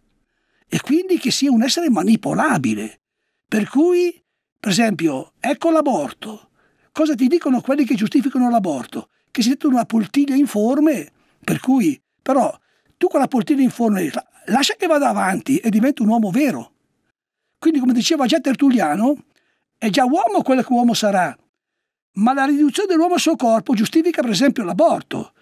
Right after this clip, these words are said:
giustifica anche l'eutanasia, cioè con il corpo, cioè in un altro momento, voglio dire, quando, quando si cosifica la persona, tu la puoi manipolare in tutti i modi.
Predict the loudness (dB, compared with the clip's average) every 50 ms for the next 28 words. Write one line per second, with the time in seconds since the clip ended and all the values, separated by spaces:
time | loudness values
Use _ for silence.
0 | _ _ _ _ _ _ _ _ _ -2 0 0 2 2 0 0 0 0 -2 0
1 | 0 0 0 0 0 0 0 0 -2 -2 0 2 2 2 2 2 0 -2 -6 -8
2 | _ _ _ _ _ _ -6 -6 -4 -2 0 0 0 0 0 0 -2 -2 -2 -4
3 | -8 -8 -4 0 0 2 2 2 0 0 0 2 2 2 2 0 -4 -4 -4 -4
4 | -4 -6 _ _ _ _ _ _ _ _ _ _ _ _ _ _ -4 -2 0 0
5 | 2 2 2 2 2 2 0 -2 -4 -6 -10 _ _ _ _ _ _ _ _ _
6 | _ _ _ _ -2 0 0 0 -2 -4 -2 -2 0 0 0 0 0 0 0 0
7 | -2 0 2 2 2 2 0 0 0 0 -2 -2 -2 0 0 0 0 0 0 0
8 | 0 2 2 2 0 0 -2 -6 _ _ _ _ _ _ _ _ _ -2 0 0
9 | 0 0 0 0 0 0 2 2 0 0 -2 -2 -2 0 0 0 0 -2 -2 -4
10 | -4 -4 -2 0 2 2 2 2 0 -2 -4 -8 -10